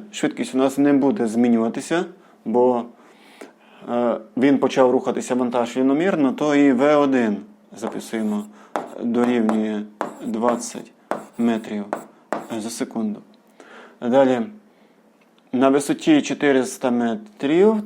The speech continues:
так. Ну і момент приземлення. Морзе-, момент приземлення H один записуємо дорівнює нулю. Є?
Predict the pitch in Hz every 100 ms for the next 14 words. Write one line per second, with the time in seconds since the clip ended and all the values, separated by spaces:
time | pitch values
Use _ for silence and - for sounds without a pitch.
0 | - 147 185 208 208 - - - - _
1 | _ _ - 147 185 139 151 - 139 143
2 | 160 147 165 170 160 147 123 120 123 135
3 | 151 151 170 - 147 139 - 139 143 190
4 | 160 131 131 131 135 - 135 175 156 123
5 | 127 120 - 123 120 120 123 127 139 120
6 | 117 117 120 - - _ - _ _ -
7 | - - _ _ _ - - - - -
8 | _ - 123 131 135 110 104 - _ _
9 | _ _ - - - 117 196